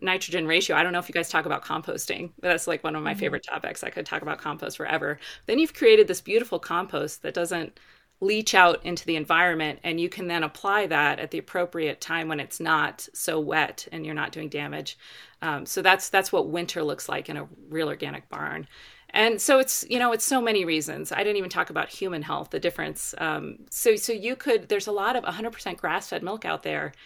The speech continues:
Speaker 1: And if you look at those rules, you know, you can feed sugar beets, that counts as a hundred percent grass-fed. You can feed, feed dry hay. And,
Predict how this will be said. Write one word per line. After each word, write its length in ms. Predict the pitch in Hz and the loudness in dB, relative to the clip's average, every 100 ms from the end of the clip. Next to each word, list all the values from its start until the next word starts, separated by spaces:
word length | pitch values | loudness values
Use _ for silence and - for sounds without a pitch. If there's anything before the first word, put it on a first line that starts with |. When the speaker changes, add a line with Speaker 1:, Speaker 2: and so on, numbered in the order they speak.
| - - _ _ | -20 -20 _ _
Speaker 1:
And 360 | 185 180 170 - | -2 0 -2 -4
if 160 | 170 - | -2 0
you 60 | 190 | 0
look 140 | 220 | 0
at 100 | 254 | 0
those 260 | 202 175 156 | -2 -2 0
rules, 640 | 202 214 175 156 160 - - - | 4 4 4 2 -2 -6 -10 -10
you 80 | |
know, 180 | 170 156 | -6 -6
you 180 | 156 190 | -2 -4
can 140 | 196 | -4
feed 220 | 190 160 143 | -4 -4 -4
sugar 320 | - 185 202 | -4 -2 0
beets, 580 | 220 233 - - - - | -2 -4 -8 -10 -10 -8
that 200 | - 170 | -2 -2
counts 320 | - 170 175 170 | -2 -6 -6 -10
as 60 | |
a 40 | 170 | -10
hundred 220 | 170 170 _ _ | -10 -12 _ _
percent 260 | - 170 160 | -12 -10 -4
grass-fed. 560 | 160 160 - 160 160 | -4 -4 -6 -6 -4
You 60 | 180 | -6
can 120 | 185 | -10
feed, 300 | - 175 151 - | -8 -8 -8 -6
feed 200 | 175 151 | -6 -2
dry 260 | 165 156 | 0 0
hay. 380 | 151 185 202 214 - - - - - _ | 0 -2 -2 -4 -10 -18 -18 -18 -20 _
And, 500 | - 208 202 196 160 | 2 4 6 2 -2